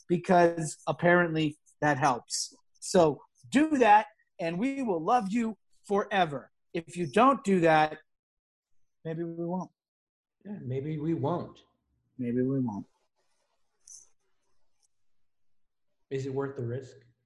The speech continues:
Speaker 2: I don't think so.
Speaker 1: It's not. It's not.
Speaker 2: Not worth the risk.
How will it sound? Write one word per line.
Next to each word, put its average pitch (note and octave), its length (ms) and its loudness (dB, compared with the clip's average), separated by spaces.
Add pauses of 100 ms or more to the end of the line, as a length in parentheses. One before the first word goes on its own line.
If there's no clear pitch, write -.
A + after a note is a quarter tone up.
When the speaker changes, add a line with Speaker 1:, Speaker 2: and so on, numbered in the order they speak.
(240)
Speaker 2:
I A2+ 40 -20
don't - 120 -20
think G#2+ 140 -20
so. A#2+ 200 -20
Speaker 1:
It's - 180 -8
not. A2+ 200 -2 (480)
It's - 240 -6
not. - 180 -12 (460)
Speaker 2:
Not G#2+ 160 -12
worth G#2+ 180 -18
the G#2 60 -20
risk. G2+ 180 -20